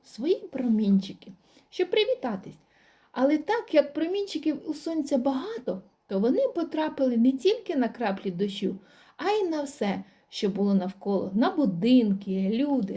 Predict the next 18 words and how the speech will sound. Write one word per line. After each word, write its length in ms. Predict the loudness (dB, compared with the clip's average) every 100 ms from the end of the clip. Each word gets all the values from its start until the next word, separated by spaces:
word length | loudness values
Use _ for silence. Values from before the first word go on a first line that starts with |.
| -2
рослини 640 | -2 -2 -2 0 0 0 -2 -12 _ -8
і 140 | -4
різні 500 | 0 0 0 -4 -6
предмети. 760 | -6 -6 -4 -2 -2 -6 -12 -20 _ _ _ _ _ -12
Раптом 840 | -6 -2 -2 -4 -10 -10 -8 -8 -14
всі 480 | -16 -6 -2 2 2
навколо 720 | 2 -2 -8 -6 -4 -2 -2
помітили, 680 | -2 0 2 0 -4 -10 -12 -14 _ _ _ -18
що 240 | -8 -4
в 100 | -2
небі 400 | 0 -2 -2 -2
з'явилася 920 | -2 -2 0 2 2 0 -4 -6 -6
гарна 540 | -4 -4 -4 -4 -10 -10 -8
і 120 | -6
різнокольорова 1000 | -4 0 -2 -2 -6 -4 -2 -2 0 -2
дуга. 500 | -2 -2 -2 -4 -8 _ -20 -18
«Що 320 | -4 2 2 2
це?» 240 | -4